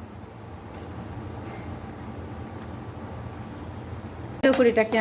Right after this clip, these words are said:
আমি সুন্দর করে আরও ঘন করব এটাকে। দেখতে পাচ্ছেন কত সুন্দর একটা কালার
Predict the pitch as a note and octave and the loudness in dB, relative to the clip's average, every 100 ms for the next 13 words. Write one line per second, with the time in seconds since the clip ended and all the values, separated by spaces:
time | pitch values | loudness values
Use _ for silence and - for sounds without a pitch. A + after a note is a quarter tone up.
0 | G#3 B3+ - - - - - - - - | 6 6 2 -6 -10 -12 -12 -12 -12 -8
1 | - B3+ B3 C4 B3 A#3+ C4 F#3 B3 D#4 | 6 10 12 12 10 10 10 10 10 10
2 | - F#3+ F#3 F#3+ E3 D3+ D#3 E3 - E3+ | 8 4 4 4 2 4 2 2 0 0
3 | - - - D3+ - - - - - - | -4 -4 0 0 0 -6 -10 -10 -4 -2
4 | - - - - - - - - - - | 0 0 -2 -6 -6 -6 -6 -8 -6 -6
5 | - G3+ C4+ B3+ B3 B3 C#4 F#3+ B3+ B3 | -4 4 6 10 8 10 8 10 8 6
6 | - A3+ A#3 B3 B3+ C#4 - G#3+ F3+ A3+ | 6 8 8 8 8 4 6 6 10 10